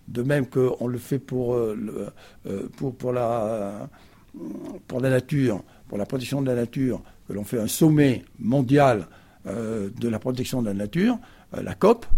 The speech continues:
eh ben, il faut que, que l'on crée une cop numérique où les pays du monde se mettent autour d'une table pour essayer de limiter les méfaits, garder les bienfaits et se mi-, se lim-, limiter les, les, les méfaits des gafa. Et le premier des effets, c'est les fake news.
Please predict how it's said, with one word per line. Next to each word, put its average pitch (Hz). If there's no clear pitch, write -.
eh 101
ben, -
il 220
faut 160
que, 101
que 113
l'on 98
crée 208
une 202
cop -
numérique 131
où -
les 117
pays 139
du 135
monde 127
se -
mettent 127
autour 117
d'une 101
table 156
pour -
essayer 151
de 120
limiter 139
les 101
méfaits, 139
garder 123
les 120
bienfaits 127
et -
se -
mi-, 123
se -
lim-, 117
limiter 127
les, 135
les, 107
les 104
méfaits 120
des 131
gafa. 95
Et -
le -
premier 131
des 98
effets, 165
c'est 151
les 120
fake -
news. -